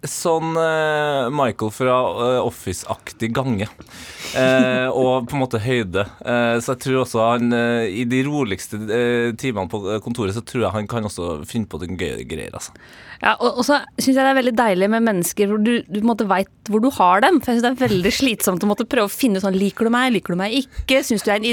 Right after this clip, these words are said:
Speaker 2: idiot, er det her ålreit, hva er greia, liksom? Det synes jeg er veldig slitsomt. Liker folk som jeg vet hva jeg har, og jeg tror Gattuso leverer
Speaker 1: Ja.
Speaker 2: på det.
Speaker 1: Hundre prosent.
Speaker 2: Jeg tror ikke han er vanskelig å lese.
Speaker 1: Nei.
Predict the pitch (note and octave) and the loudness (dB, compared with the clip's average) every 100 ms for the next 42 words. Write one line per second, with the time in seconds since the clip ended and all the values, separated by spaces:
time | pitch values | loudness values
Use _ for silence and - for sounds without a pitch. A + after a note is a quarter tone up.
0 | G3 F#3+ B3 C4+ C4 F#3+ F#3+ G3+ A#3 A#3+ | 0 2 2 2 2 2 2 0 2 2
1 | B3 B3 C4+ C4 A#3+ A3+ A#3 G3+ F#3+ F#3 | 4 4 2 2 0 2 2 2 0 0
2 | C#4 C4+ B3 B3+ B3 A#3 A3+ G3+ G#3 - | 2 2 0 0 0 0 -2 0 -2 0
3 | B3 F#4+ - - - - - A#3+ C#4 C#4 | 0 -2 -8 -16 -16 -12 -4 0 0 0
4 | G#3+ A#3 A3 G#3 - G#3 B3+ F4 - G#3+ | 2 2 2 0 0 2 4 2 0 -2
5 | C4 - A3+ A#3+ A3 A3 F#3+ - G#3+ G#3 | -2 -2 0 0 0 -4 -6 -2 -2 -2
6 | _ - - A3 F#3 E3+ D#3 E3 G3+ - | _ -20 -2 0 2 2 2 2 2 0
7 | - D#3 G#3+ G#3+ E3 - _ - - B2+ | -6 -2 2 4 4 2 _ -18 -8 -6
8 | G2 G#2 G#2+ - - A#3+ A#3 A3+ A3 A3 | -6 -6 -8 -8 -2 0 2 2 4 2
9 | F#3 - F#3 F#3 F#3+ E3 - F#3 - C#3+ | 2 -2 -2 0 0 -2 -2 -2 -2 -4
10 | C3 | -4